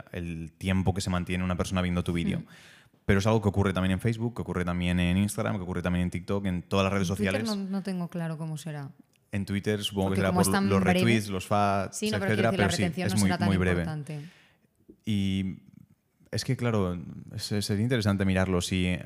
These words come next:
Speaker 1: en Twitter la gente que visita mucho un perfil después promociona más ese perfil, me imagino que sí.
Speaker 2: Sí.
Speaker 1: Pero, mm, el tema es eso: que Instagram, si un vídeo tuyo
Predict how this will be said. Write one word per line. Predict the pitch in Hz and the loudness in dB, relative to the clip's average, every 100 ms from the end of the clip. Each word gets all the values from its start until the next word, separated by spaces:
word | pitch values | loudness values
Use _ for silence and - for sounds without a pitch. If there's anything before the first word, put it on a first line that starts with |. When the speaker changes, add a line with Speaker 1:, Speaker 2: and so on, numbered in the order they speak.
| - | -6
Speaker 1:
en | 95 92 92 92 87 | -2 -2 -2 -4 -2
Twitter | 104 95 98 95 | 0 2 2 0
la | 92 | 0
gente | 101 95 90 | -2 -2 -2
que | 92 | -2
visita | 90 95 90 | -2 -2 -2
mucho | 92 98 | -2 -2
un | |
perfil | 87 85 92 | -2 -2 -2
después | 87 - 87 | -2 -4 -4
promociona | 90 85 87 | -4 -2 -2
más | 85 85 | -2 -2
ese | 85 | -4
perfil, | 80 85 85 | -4 -4 -2
me | 87 | -2
imagino | 87 104 110 | -2 -4 -10
que | 101 | -10
sí. | - - | -14 -10
Speaker 2:
Sí. | - 147 135 - | -10 -10 -10 0
Speaker 1:
Pero, | 98 95 95 | 4 4 2
mm, | 92 - | -2 -4
el | 98 | -4
tema | 104 107 | -2 -2
es | |
eso: | 101 95 | -4 -6
que | 90 87 - _ | -4 -4 -6 _
Instagram, | 104 101 104 104 113 110 | -6 -4 -2 -2 -2 -4
si | - 90 | -4 0
un | 90 90 | 0 0
vídeo | 92 92 92 | 2 4 4
tuyo | 101 101 87 80 | 4 2 2 -2